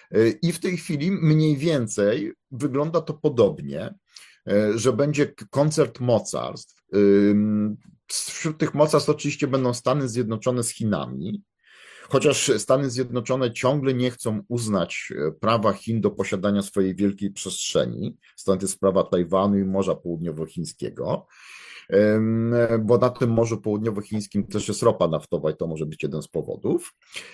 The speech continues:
E, Stany Zjednoczone uznają, jak się zdaje, jakąś wielką przestrzeń rosyjską i trwają negocjacje Trump, prawda, e, Putin w sprawie wyznaczenia jej granic, gdzie Stany Zjednoczone tą przestrzeń uznają. Do tego mamy tą inicjatywę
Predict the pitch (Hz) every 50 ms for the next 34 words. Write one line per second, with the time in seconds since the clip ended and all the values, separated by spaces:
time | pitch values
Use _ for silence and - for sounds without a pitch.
0 | - - - 107 110 113 117 110 - - 131 147 156 131 135 139 120 123 123 117
1 | - 131 127 127 127 123 - 151 120 107 107 120 131 143 151 139 127 123 113 110
2 | - - 107 95 90 107 110 113 110 110 - 104 95 90 95 117 117 - 113 104
3 | 101 - - 113 113 - - - 110 101 104 104 101 - 120 120 120 - - 104
4 | 95 92 - - 104 104 110 107 104 104 95 98 98 98 - - 107 101 101 -
5 | - 104 92 - - 98 95 104 98 - - _ - 95 95 90 85 87 87 92
6 | 85 82 82 82 82 82 76 73 82 80 78 - - - - 120 - - 101 95
7 | 92 90 - - - 98 95 95 98 98 98 90 90 101 90 101 98 95 - 107
8 | 104 101 98 98 95 92 90 101 98 87 64 58 65 87 143 151 - - - -
9 | _ _ _ _ _ _ _ _ _ _ _ _ _ _ _ _ _ - - 123
10 | 120 98 - 107 - - 110 110 110 104 98 110 107 95 101 98 - 110 107 104
11 | 101 - 98 95 - - 107 98 - - - 107 101 104 98 90 90 87 - -
12 | - - - 80 - 190 220 202 - _ - - - - - - - - 127 120
13 | 165 175 180 160 147 139 143 156 147 151 143 131 127 127 127 123 117 117 - 117
14 | 113 - - 135 127 127 120 113 107